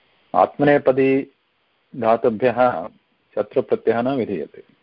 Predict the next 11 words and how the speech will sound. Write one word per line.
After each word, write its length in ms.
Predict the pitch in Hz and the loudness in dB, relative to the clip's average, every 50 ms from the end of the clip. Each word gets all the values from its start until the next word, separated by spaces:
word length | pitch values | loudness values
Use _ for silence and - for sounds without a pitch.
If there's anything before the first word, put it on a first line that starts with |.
| _ _ _ _ _ _ _ _ _ _ _ - | _ _ _ _ _ _ _ _ _ _ _ -6
कदापि 300 | 110 104 104 107 - 110 | -2 0 0 0 0 -2
न 60 | 113 | -2
विधीयते। 460 | 113 98 85 80 78 71 - _ _ _ _ _ _ _ _ _ _ _ _ _ _ _ _ _ _ _ _ _ _ _ _ _ _ _ _ _ - 107 | -2 -2 -4 -6 -10 -14 -16 _ _ _ _ _ _ _ _ _ _ _ _ _ _ _ _ _ _ _ _ _ _ _ _ _ _ _ _ _ -8 -4
यथा 440 | - 113 107 107 107 107 107 - _ _ _ _ _ _ _ - | 0 2 4 4 4 2 0 -2 _ _ _ _ _ _ _ -2
कम्पधातुः, 680 | - 117 127 120 120 110 95 101 85 82 82 - - 78 - _ _ _ _ _ _ _ _ _ _ _ | -2 0 0 2 0 0 0 0 -4 -4 -4 -8 -16 -18 -20 _ _ _ _ _ _ _ _ _ _ _
कम्पते, 680 | - 104 107 107 - 101 - - 101 107 101 101 - _ _ _ _ _ - | -6 -6 -4 -2 -2 0 0 2 0 0 0 -2 -6 _ _ _ _ _ -16
वर्धते, 880 | 107 104 120 143 147 127 113 113 113 - - 92 - 98 92 90 95 92 95 - | -14 -12 -10 -4 0 2 2 2 0 -4 -10 -8 -4 -4 -2 -2 -4 -4 -6 -4
वन्दते, 580 | 107 120 117 95 85 - - 87 87 87 85 | -4 -2 -2 -2 -4 -4 -6 -6 -6 -4 -6
स्पर्धते, 880 | 85 - _ - 120 117 107 - - - - - - - _ - 92 87 - _ _ _ _ _ _ _ _ _ _ _ _ _ _ _ _ _ _ _ _ _ - | -8 -6 _ 0 2 2 0 -4 -14 -14 -10 -10 -10 -10 _ -20 -20 -20 -20 _ _ _ _ _ _ _ _ _ _ _ _ _ _ _ _ _ _ _ _ _ -16
अ, 300 | 95 90 85 85 82 82 85 | -14 -12 -10 -10 -8 -6 -2
यजते 680 | 95 107 113 104 110 85 - - 90 87 87 87 85 | -2 0 0 2 0 -2 -2 -2 -2 -2 -2 -2 -4